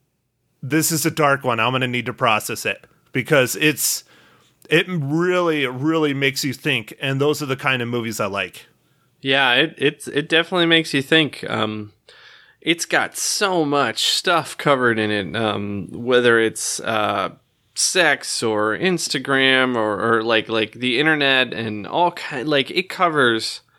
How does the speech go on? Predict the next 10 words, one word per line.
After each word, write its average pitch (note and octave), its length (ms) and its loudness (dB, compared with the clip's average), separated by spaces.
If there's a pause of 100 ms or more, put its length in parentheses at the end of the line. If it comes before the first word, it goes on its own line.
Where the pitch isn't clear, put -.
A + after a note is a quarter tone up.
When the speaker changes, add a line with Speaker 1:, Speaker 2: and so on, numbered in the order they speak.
(240)
Speaker 2:
so D#3+ 340 2
much A#2+ 360 0
politics A#2+ 920 2
and, G2 360 -8 (720)
oh, A2+ 280 2
man. A2+ 440 -2 (260)
Like, C#3 340 -2
I D3+ 160 4
feel F#3 260 2
like C#3 280 2